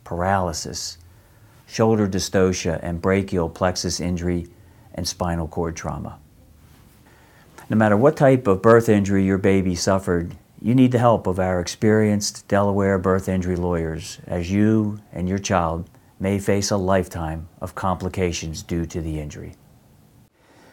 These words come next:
Many types of injuries induced during childbirth can be prevented.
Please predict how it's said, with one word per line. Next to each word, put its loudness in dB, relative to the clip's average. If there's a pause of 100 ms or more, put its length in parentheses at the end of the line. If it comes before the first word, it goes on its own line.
(140)
Many 6
types 4
of 2
injuries 4
induced -2
during 0
childbirth 0
can -2
be 2
prevented. -2